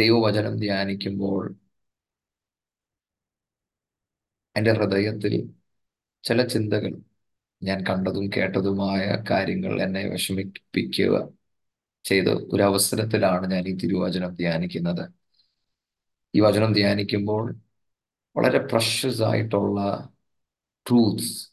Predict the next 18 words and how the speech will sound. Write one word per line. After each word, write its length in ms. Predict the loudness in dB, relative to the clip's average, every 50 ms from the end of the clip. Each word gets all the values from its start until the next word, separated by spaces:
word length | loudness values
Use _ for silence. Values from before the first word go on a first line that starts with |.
| _ _ _ _ _ _ _ -6
ഈ 40 | -2 -2 0
ദൈവവചനത്തിന്റെ 840 | 2 4 4 2 2 0 -2 -4 -6 -6 -8 -6 -6 -6 -4 -2 -2 -2
അകത്തുണ്ട്. 460 | -2 -4 -4 -4 -2 -2 -2 -2 -4 -6 -10 -18 -20 -20 -20 -20 -20 -20 _ _
നമുക്ക് 220 | -2 0 4 4 4 4
ഒരുമിച്ച് 360 | 4 4 4 4 2 0 -2 -2 -2 -2
ഈ 40 | 0 0 0
വചനം 340 | 0 -2 -2 -4 -4 -6 -6 -12 -16 _ _ _ _ _ _ _ _ _ _ 0 2
ധ്യാനിക്കാം. 500 | 2 4 4 2 0 -2 -2 -4 -6 -6 -10 -14 _ _ _ _ _ _ _ _ _ _ _ _ _ _ _ _ 4
Matthew 300 | 4 4 6 4 2 2 0 -2 -6 -10 -6 0 2
chapter 380 | 2 2 2 0 0 0 0 0 -4 -8 _ _ _ _ _ _ -6 -2
twenty-six. 480 | -2 0 0 -2 -4 -4 -4 -6 -6 -6 -10 -12 -14 -16 -20 _ _ _ _ _ _ _ _ _ _ _ _ 2 2
And 80 | 4 4 4
it 60 | 2 4
came 160 | 2 2 2 2 0
to 60 | 0 2 4
pass, 280 | 4 6 6 6 4 2 0 0
when 160 | 0 2 2 2 2
Jesus 340 | 2 2 2 2 2 2 2